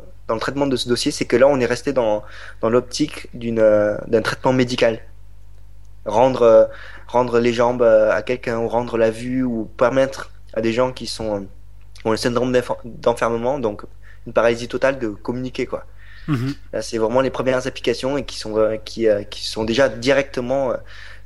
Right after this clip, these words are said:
Speaker 1: euh, concrètes et qui permettent vraiment d'améliorer beaucoup, beaucoup de vies, quoi. Et, euh, mais, euh, je crois que dans ce domaine, que, qu'on rêve ou qu'on rêve pas, euh, la réalité n'a jamais été aussi,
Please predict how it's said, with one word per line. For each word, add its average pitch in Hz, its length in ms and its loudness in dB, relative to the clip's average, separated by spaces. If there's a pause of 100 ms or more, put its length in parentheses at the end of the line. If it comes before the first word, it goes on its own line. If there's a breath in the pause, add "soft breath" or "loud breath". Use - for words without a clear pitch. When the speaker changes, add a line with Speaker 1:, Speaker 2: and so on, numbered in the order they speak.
Speaker 1:
euh, 107 100 0
concrètes 127 460 -2
et - 40 -10
qui - 160 -16
permettent 117 480 -2
vraiment 110 260 -2
d'améliorer 113 600 0
beaucoup, 131 200 -12
beaucoup 127 240 -8
de 120 100 -6
vies, 110 140 -4
quoi. - 100 -10 (640 loud breath)
Et, 120 160 10
euh, 110 180 10
mais, 123 180 6
euh, 117 120 6
je - 120 0
crois 165 140 6
que 160 140 0
dans 123 120 2
ce 123 80 -10
domaine, 139 380 4
que, - 120 -10
qu'on 127 340 0
rêve 135 220 4
ou 127 40 -12
qu'on 120 160 -4
rêve 120 240 -4
pas, 127 220 -2 (680 loud breath)
euh, 107 140 2
la 113 120 4
réalité 131 440 2
n'a 123 100 -4
jamais 127 220 -4
été 123 160 -6 (180)
aussi, - 400 -10